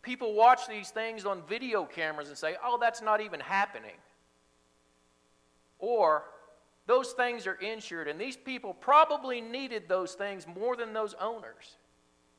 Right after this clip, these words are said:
You see, we see it over and over where people have taken the opposite side of these things. And they've said, "No, your standard is wrong. It's always been wrong.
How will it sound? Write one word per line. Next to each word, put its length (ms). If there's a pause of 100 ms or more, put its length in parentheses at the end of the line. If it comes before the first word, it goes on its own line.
(640)
You 80
see, 160
we 140
see 240
it 160
over 340
and 140
over 560 (680)
where 140
people 340
have 140
taken 340
the 180
opposite 520
side 260
of 140
these 180
things. 560 (400)
And 100
they've 140
said, 240
"No, 220
your 180
standard 640
is 100
wrong. 520 (380)
It's 280
always 500
been 240
wrong. 460